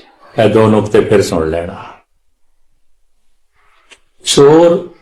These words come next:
ਇਹ ਨਹੀਂ ਕਿ ਕਿਸੇ ਵਕਤ ਚੋਰ ਆਉਂਦਾ ਤੇ ਕਿਸੇ ਵਕਤ ਸਾਧੂ ਆਉਂਦਾ, ਹਰ ਵਕਤ ਚੋਰ ਆਉਂਦਾ।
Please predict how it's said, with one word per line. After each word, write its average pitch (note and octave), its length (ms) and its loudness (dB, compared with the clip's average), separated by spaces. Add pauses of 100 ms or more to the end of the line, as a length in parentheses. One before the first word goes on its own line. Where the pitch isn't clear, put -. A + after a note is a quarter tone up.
(240)
ਇਹ C#3 200 2
ਨਹੀਂ D#3+ 240 -2
ਕਿ D#3+ 120 -2
ਕਿਸੇ C3+ 300 0
ਵਕਤ B2+ 300 0
ਚੋਰ B2 260 2
ਆਉਂਦਾ B2+ 300 0
ਤੇ A#2+ 140 -6
ਕਿਸੇ A2+ 300 -6
ਵਕਤ A2 240 -6
ਸਾਧੂ G#2 440 -4
ਆਉਂਦਾ, F2+ 200 -6
ਹਰ A2 200 -4
ਵਕਤ B2+ 240 -2
ਚੋਰ E2+ 260 -6
ਆਉਂਦਾ। F2+ 260 -20